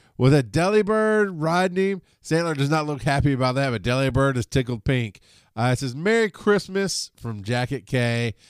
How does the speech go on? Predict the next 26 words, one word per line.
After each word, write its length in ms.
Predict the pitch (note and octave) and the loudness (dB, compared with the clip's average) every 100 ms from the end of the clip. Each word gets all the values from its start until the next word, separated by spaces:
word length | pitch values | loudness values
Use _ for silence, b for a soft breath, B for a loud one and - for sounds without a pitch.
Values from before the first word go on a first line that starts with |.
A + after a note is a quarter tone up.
| b b | b b
uh, 440 | A#2 A#2 A2+ A2+ G#2+ - | 0 0 0 -2 -8 -10
uh, 140 | A2+ - | -10 -4
to 200 | C3 A#2 | -4 -2
the 100 | A2+ | -2
Pokemon 680 | C#3+ C3+ B2+ B2+ B2+ A#2 | -4 -4 -6 -4 -4 -6
Go 200 | G#2 A2 | -6 -6
podcast 680 | G2+ G#2 G2+ G2+ G#2 G2 F#2+ | -4 -4 -6 -6 -6 -6 -8
team 400 | - G#2 G2+ G2+ F#2+ b b b - | -10 -10 -10 -10 -14 b b b -4
and 560 | C3+ B2 B2 A#2+ A2 | 0 2 0 -2 -4
listeners." 680 | G2+ F2 F#2 F2+ F2+ F2 - _ _ _ - | -6 -8 -8 -6 -6 -8 -12 _ _ _ 2
Thank 240 | F#3 A3 | 4 6
you, 80 | F3+ | 4
<laughs> 220 | D3 A#2 | 0 -2
Jacket 340 | E3+ D3+ C3 G#2 | 0 0 -2 -4
K. 360 | B2 A2 G#2 - b b b | -2 0 -2 -6 b b b
That's 340 | A#2 C3+ C#3 | 2 4 2
one 220 | A#2+ C3 B2+ | 2 4 4
of 60 | |
my 120 | A#2+ | 2
favorite 640 | A2 - A2+ A2+ A2+ A2 - | -2 0 2 2 0 -4 -8
Christmas 400 | - G2+ G#2 - | -6 -4 -6 -6
cards 320 | G2 F#2 E2+ | -4 -4 -4
now. 320 | F2+ F2+ F2 - _ _ _ | -6 -4 -6 -10 _ _ _
I 220 | - G2+ G2+ | -8 -4 -4
love 340 | G2+ G2+ G2 | -2 -2 -4
it. 220 | F#2+ F2+ | -6 -10